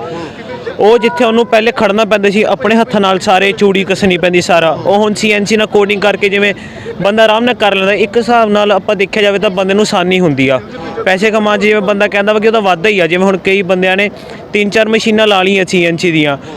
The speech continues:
ਉਹ ਆਪਣਾ ਅੱਗੇ ਵਾਧਾ ਕਰ ਸਕਦਾ, ਉਹਨੇ ਬਸ ਇੱਕ ਬੰਦਾ ਖੜਾ ਦੇਣਾ ਉੱਥੇ ਕਿ ਜਿਹੜਾ ਕੋਡਿੰਗ ਕਰੇ ਤੇ ਆਪਣਾ ਕੱਢ ਲਵੇ ਸਮਾਨ ਸਮੂਨ, ਉਹ ਸਾਰਾ ਹੋ ਜਾਂਦਾ ਵਾ। ਤੇ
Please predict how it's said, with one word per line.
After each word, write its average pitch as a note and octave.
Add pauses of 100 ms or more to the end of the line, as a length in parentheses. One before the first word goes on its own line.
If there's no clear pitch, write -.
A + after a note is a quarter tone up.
(140)
ਉਹ -
ਆਪਣਾ A#3
ਅੱਗੇ A3
ਵਾਧਾ G#3
ਕਰ G3
ਸਕਦਾ, G3
ਉਹਨੇ G3+
ਬਸ G#3
ਇੱਕ G#3
ਬੰਦਾ G3+
ਖੜਾ G#3
ਦੇਣਾ E3+
ਉੱਥੇ F#3+
ਕਿ F#3+
ਜਿਹੜਾ G3
ਕੋਡਿੰਗ F3+
ਕਰੇ F#3+
ਤੇ G3
ਆਪਣਾ G3
ਕੱਢ D3
ਲਵੇ B2 (440)
ਸਮਾਨ F3
ਸਮੂਨ, G3+
ਉਹ A#3
ਸਾਰਾ G#3
ਹੋ F3
ਜਾਂਦਾ C#3+
ਵਾ। G#2+ (520)
ਤੇ D#3+